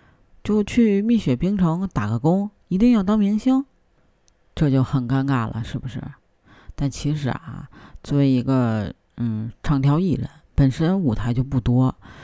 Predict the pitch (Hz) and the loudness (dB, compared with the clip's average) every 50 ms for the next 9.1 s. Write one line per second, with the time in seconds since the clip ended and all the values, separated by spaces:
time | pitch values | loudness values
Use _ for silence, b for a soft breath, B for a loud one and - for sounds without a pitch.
0 | B B B - - 165 165 - 156 - - 117 113 113 123 151 160 156 143 131 | B B B -4 -4 -2 0 0 0 0 0 -4 -2 -2 -2 0 0 2 2 2
1 | 123 135 156 165 - - - - 143 - 185 170 135 113 - - - 139 151 151 | 2 2 0 0 -4 -6 -6 -4 0 2 2 2 2 -2 -2 -2 0 -2 0 2
2 | 165 143 120 120 113 107 107 110 110 - - 120 113 117 - - 139 131 120 - | 0 0 0 0 -2 -4 -4 -6 -6 -4 -4 -4 -4 -2 -2 0 0 0 -2 -4
3 | - 120 - - 131 - - - - 123 123 117 117 117 - - - - - B | -6 -8 -6 -6 -8 -8 -8 -6 -6 -4 -4 -4 -4 -6 -8 -10 -12 -12 -14 B
4 | B B B B B B B B - 175 160 143 123 - 131 123 120 117 127 156 | B B B B B B B B 0 2 2 2 0 0 -2 -2 0 0 0 0
5 | 196 208 - 123 110 - - 123 139 147 151 175 190 180 139 - - - - 131 | 2 2 0 -4 -2 -4 -4 -2 0 0 0 0 0 -2 -2 -4 -4 -8 -8 -2
6 | 120 156 151 131 110 - - - - 135 - - 123 120 143 127 - - - B | 0 0 0 0 0 -2 -4 -4 -4 -4 -4 -4 -2 -2 -2 -2 -2 -4 -10 B
7 | B B B B B B - 135 127 131 135 139 - - 135 123 - 139 139 135 | B B B B B B -4 0 2 4 2 2 2 -2 -2 0 2 0 0 2
8 | 131 135 123 120 117 - - 135 139 143 139 131 123 120 117 113 110 110 113 113 | 2 2 0 0 -2 -2 -2 -2 0 0 0 0 0 0 -2 -2 -4 -4 -6 -6
9 | 113 | -8